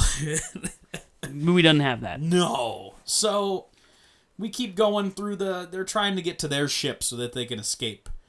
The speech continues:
Speaker 1: Uh, and then eventually they learn that, uh, this entire space station is set on autopilot to go back to Earth,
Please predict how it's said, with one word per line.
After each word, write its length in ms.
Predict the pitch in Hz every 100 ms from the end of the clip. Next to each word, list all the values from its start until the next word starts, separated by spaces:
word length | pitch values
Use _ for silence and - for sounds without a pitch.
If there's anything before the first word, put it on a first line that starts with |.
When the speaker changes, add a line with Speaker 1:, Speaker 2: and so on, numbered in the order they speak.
| _ _ _
Speaker 1:
Uh, 240 | - 127 127
and 80 | 147
then 120 | 190
eventually 480 | 160 226 269 190 175
they 120 | 165
learn 340 | 165 165 165
that, 140 | 160 143
uh, 220 | 143 135
this 220 | 165 170
entire 340 | 139 165 196 175
space 340 | - 160 151
station 480 | - 139 127 143 131
is 140 | 113
set 220 | - 151
on 180 | 135 127
autopilot 640 | 123 165 202 - 135 123 123
to 100 | 127
go 100 | 120
back 260 | 117 139 -
to 100 | - -
Earth, 640 | 202 320 - - - -